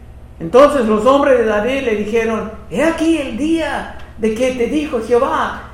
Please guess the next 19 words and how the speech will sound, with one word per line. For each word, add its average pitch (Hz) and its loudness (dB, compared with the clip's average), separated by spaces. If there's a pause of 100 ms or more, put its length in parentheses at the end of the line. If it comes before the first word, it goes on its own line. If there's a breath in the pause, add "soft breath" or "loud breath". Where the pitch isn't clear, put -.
(160)
he 339 2
aquí, 294 2 (120)
entrego 254 2
a 233 2
tu 226 2 (240)
enemigo 247 2
en 202 -2
tu 180 -6
mano, 254 2 (220 loud breath)
y - 0
harás 277 4
con 214 -2
él 262 6 (380)
como 226 2
te 214 -4
pareciere". 185 -4 (880)
Y 147 -12
levantó 240 2
David 226 -6